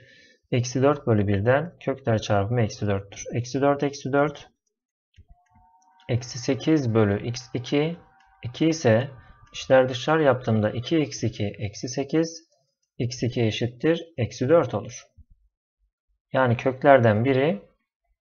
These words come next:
eksi dört. O zaman denklemde yerine yazarak a'yı bulabilirim ve sonra da kökler toplamına ulaşabilirim. Veya şöyle de yapabiliriz. Elimizde kökler çarpımı var. Bakın x bir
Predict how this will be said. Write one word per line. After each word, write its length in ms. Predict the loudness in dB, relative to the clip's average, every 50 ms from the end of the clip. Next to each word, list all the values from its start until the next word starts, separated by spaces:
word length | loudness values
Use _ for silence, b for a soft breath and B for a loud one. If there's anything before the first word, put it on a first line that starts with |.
| _ _ _ -4
eksi 320 | -4 -4 -4 -4 2 4
dört. 340 | 6 6 6 4 0 -8 -14 _ -4
O 80 | -2
zaman 340 | 0 2 2 2 2 2 2
denklemde 480 | 2 0 0 -2 -2 -2 -2 0 2 2
yerine 300 | 4 4 4 4 2 2
yazarak 680 | 2 2 2 2 4 4 4 2 0 -2 -10 b b b b b b b b _ _
a'yı 360 | 4 6 6 6 6 4 2 0
bulabilirim 680 | 2 4 4 4 4 2 2 2 2 0 0 -4 -8 -4
ve 100 | -2 -2
sonra 360 | -2 0 0 2 2 4 4 2
da 100 | 0 -2
kökler 440 | -2 -4 -6 -4 -2 -2 -2 0
toplamına 800 | -2 -4 -4 -4 -4 -4 -2 -2 0 0 0 0 -2 -4 -8 _ _ _ _ _ _ _ _ _ _ -4
ulaşabilirim. 720 | 0 2 2 2 2 2 2 4 2 2 -2 -4 -8 -10 -14 -18 _ _ _ _ _ _ _ _ _ _ _ _ _ _ _ _ _ _ _ _ _ _ -20 -20 _ _ _ _ _ _ _ _ _ _ _ _ _ _ _ _ _ _ _ _ 2
Veya 500 | 4 6 8 10 8 8 6 4 -2 -8
şöyle 320 | -6 0 2 2 4 6 6
de 60 | 8
yapabiliriz. 880 | 8 8 8 6 4 4 4 2 2 2 0 -2 -2 -6 -16 -20 -20 b b b b b _ -2
Elimizde 420 | 2 2 4 4 4 4 4 2 2
kökler 440 | 2 0 0 2 2 2 2 2
çarpımı 460 | 2 2 2 2 2 2 -2 -2 2 4
var. 240 | 6 6 6 6
Bakın 280 | 4 2 0 -2 -4 -6
x 300 | -6 -8 -10 -10 -6 -2
bir 340 | 0 0 0 -2 -4 -10